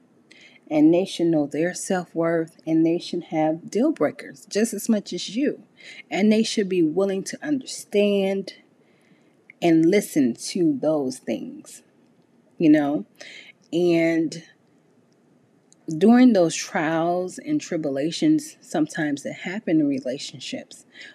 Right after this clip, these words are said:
when both individuals are complete with themselves, they love themselves, they value themselves, they'll be able to come up with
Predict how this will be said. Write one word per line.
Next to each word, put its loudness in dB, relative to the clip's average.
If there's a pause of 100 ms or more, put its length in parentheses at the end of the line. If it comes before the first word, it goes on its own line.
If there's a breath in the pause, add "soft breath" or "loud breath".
when 2
both 0
individuals -2
are -4
complete -4
with -20
themselves, -4
they -4
love 0
themselves, -6
they -8
value 2
themselves, -10 (680 soft breath)
they'll 4
be -2
able -2
to -12
come -2
up -6
with -4